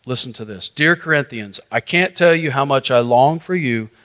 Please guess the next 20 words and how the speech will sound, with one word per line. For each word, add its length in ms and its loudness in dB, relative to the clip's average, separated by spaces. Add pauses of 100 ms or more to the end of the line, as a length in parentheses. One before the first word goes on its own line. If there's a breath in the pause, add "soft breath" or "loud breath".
to 200 -6
enter 360 -4
this 240 -8
wide 320 0
open, 260 -6
spacious 580 -6
life. 300 -14 (800 soft breath)
We 280 4
didn't 320 2
fence 280 -4
you 140 -4
in. 260 -2 (1120 soft breath)
The 100 -2
smallness 720 4
you 100 -6
feel 400 4
comes 300 -10
from 180 -8
within 360 -6
you. 220 -10